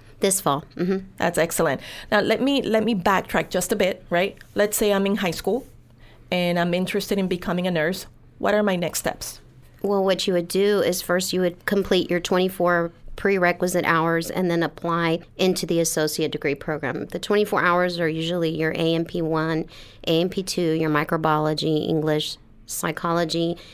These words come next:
Speaker 1: and your lifespan. And then once you complete those, you, you apply to the admissions, uh, for the associate degree. And then upon admission,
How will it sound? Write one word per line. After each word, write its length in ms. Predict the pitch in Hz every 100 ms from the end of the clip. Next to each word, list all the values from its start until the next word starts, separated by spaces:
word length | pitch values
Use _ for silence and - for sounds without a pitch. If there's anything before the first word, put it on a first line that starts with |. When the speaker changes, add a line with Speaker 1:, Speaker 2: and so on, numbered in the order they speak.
| - - -
Speaker 1:
and 300 | 175 170 156
your 120 | 156
lifespan. 720 | 151 156 165 - 143 139 151
And 100 | 165
then 140 | 160 160
once 220 | 165 -
you 60 | 190
complete 460 | 185 180 277 311
those, 480 | 202 180 175 180 175
you, 260 | 170 165 -
you 140 | 165 170
apply 460 | 175 190 180 185
to 180 | 190 -
the 140 | 202 208
admissions, 640 | 185 180 - 175 170 - - - - - -
uh, 340 | 180 160 151
for 300 | 147 185 185
the 100 | 185
associate 540 | 180 - 165 - 160 156
degree. 500 | 156 160 151 143 180 - - - -
And 180 | 175
then 240 | 175 165 160
upon 520 | - - 185 170 165 - - - - - - -
admission, 880 | 175 170 180 226 254 - 156 156 160